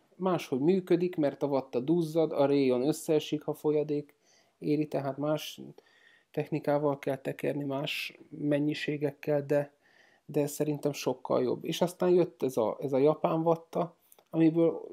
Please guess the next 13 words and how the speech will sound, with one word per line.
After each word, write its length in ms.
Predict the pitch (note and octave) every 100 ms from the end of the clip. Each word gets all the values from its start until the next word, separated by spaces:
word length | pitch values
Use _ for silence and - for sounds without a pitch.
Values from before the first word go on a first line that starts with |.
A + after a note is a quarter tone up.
| C3
szintúgy 500 | C#3 - D#3+ D#3 D3
van 160 | D3 D3
millió 720 | D#3+ D#3 C#3+ C#3+ C#3+ C3+ -
gyártó. 800 | - D3 C#3 B2 B2 - C3 A#2+
Hát 100 | -
nem 120 | D#3 C3
millió, 420 | C3+ D#3 D#3 D3+
de 100 | D#3
sok-sok 440 | - D3 - C3+
gyártó 440 | D3 C#3+ C#3+ D3+ D3
van, 140 | D3+
és, 280 | D3+ D3
ö, 80 | -